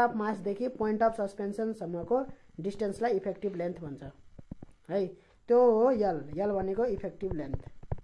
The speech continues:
effective length भनेको भनिसके।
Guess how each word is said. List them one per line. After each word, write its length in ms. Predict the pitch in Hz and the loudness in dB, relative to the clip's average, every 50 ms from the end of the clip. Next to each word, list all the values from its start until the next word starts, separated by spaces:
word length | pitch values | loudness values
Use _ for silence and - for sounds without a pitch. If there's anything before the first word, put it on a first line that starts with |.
| - - - - - - - - - - - - - - - - - - - - - - - - - - - - - - _ - - | -10 -14 -14 -16 -16 -14 -14 -14 -14 -10 -10 -10 -10 -6 -8 -8 -8 -8 -10 -8 -8 -8 -8 -10 -12 -12 -20 -20 -20 -20 _ -16 -12
effective 500 | - 170 165 196 185 - - 220 220 196 | -12 -8 -8 -6 -4 -4 -2 -2 -2 -2
length 220 | 170 180 185 185 185 | 0 -2 -2 -2 -4
भनेको 320 | 170 165 165 165 180 170 | -6 -6 -6 -4 -6 -6
भनिसके। 580 | 156 151 151 165 160 165 170 165 214 247 277 | -4 -2 -4 -4 -4 -4 -6 -4 -2 -2 -2